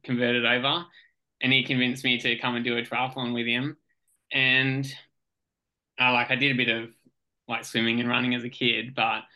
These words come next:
um, I was like, "That sounds, that sounds like fun." So I joined him there. Um, and I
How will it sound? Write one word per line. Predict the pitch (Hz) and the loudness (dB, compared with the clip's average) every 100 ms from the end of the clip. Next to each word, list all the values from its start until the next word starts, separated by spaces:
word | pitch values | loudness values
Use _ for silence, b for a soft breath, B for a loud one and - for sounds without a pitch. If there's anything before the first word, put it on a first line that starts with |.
| b b _ _ - | b b _ _ -4
um, | 113 117 | 0 2
I | 123 | 2
was | 127 | 2
like, | 123 131 | 2 2
"That | 127 | 0
sounds, | 127 117 113 - | 2 0 0 -6
that | 131 127 | -8 -4
sounds | 123 120 | -2 -2
like | 120 - | -2 -2
fun." | 120 117 131 | 0 0 -2
So | 143 127 | -2 0
I | 117 | 2
joined | 120 131 120 | 2 2 4
him | 117 117 117 120 | 4 2 -2 -2
there. | 117 117 113 131 143 _ _ _ _ _ - | 0 0 0 -4 -10 _ _ _ _ _ -2
Um, | 117 113 113 113 117 120 120 _ _ _ _ - | 0 2 0 0 -2 -6 -12 _ _ _ _ -2
and | 123 120 117 | 2 2 4
I | 113 113 113 117 113 | 4 4 2 0 -4